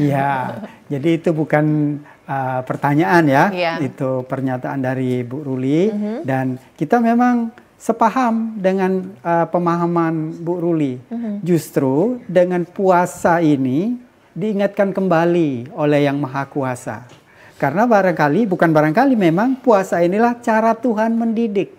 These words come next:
Speaker 2: Mhm.
Speaker 1: ya kan? Jadi barangkali, eh, waktu lapar dia lebih intensif untuk berpikir. Kemudian, eh, waktu dia lapar, dia barangkali akan menimbulkan, eh,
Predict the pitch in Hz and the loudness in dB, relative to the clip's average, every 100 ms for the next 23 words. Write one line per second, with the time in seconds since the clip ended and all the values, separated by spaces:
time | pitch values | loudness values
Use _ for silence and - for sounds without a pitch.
0 | - 220 220 202 208 170 160 220 285 - | -10 -6 -6 -4 0 0 0 -2 -4 -8
1 | - - - 165 226 202 208 208 196 190 | -20 -20 0 0 2 2 2 2 2 4
2 | 233 233 - - - - 190 185 185 196 | 2 0 -6 -20 -14 0 2 4 4 2
3 | 185 - 226 214 214 226 220 208 202 240 | 0 0 2 2 2 2 2 2 2 2
4 | 226 220 208 208 208 208 - 165 123 - | 2 2 0 2 2 2 0 0 0 -10
5 | _ _ _ _ - 151 180 160 151 165 | _ _ _ _ -6 -4 -2 -4 -2 -2
6 | 151 147 120 104 - - - - 196 208 | -2 -6 -8 -12 -20 -20 -20 -4 0 0
7 | 214 208 226 220 220 220 - - - 202 | 0 2 4 4 0 -2 -8 -20 -4 2
8 | 196 202 202 - 233 214 214 208 202 220 | 4 4 2 2 0 4 4 4 2 2
9 | 214 202 220 233 226 233 226 240 226 233 | 2 2 2 4 2 2 2 2 2 0
10 | 226 220 220 220 214 220 226 220 220 220 | 0 2 2 2 2 2 0 -2 -2 -2
11 | 202 - - - - 190 190 190 190 190 | -6 -12 -20 -16 -2 2 2 2 2 2
12 | 190 185 | 2 0